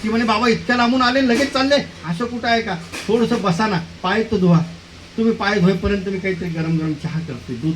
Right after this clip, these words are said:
करते, काहीतरी करते." यांनी हातपाय धुतले, चहा पाणी होईपर्यंत म्हणे, "बाबा आता, आत्ता स्वयंपाक करते, लगेच होतो."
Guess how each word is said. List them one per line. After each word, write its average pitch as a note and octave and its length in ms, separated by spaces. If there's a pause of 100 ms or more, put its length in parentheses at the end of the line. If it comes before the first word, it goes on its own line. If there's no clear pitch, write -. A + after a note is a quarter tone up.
करते, B2+ 260
काहीतरी C3+ 340
करते." B2 440 (600)
यांनी D3+ 180
हातपाय D3+ 320
धुतले, C#3+ 280
चहा D3+ 240
पाणी D#3 240
होईपर्यंत D3+ 400
म्हणे, E3+ 160
"बाबा F#3+ 240
आता, G3+ 180
आत्ता A3+ 340
स्वयंपाक A3+ 380
करते, G#3 300
लगेच F#3+ 280
होतो." E3+ 280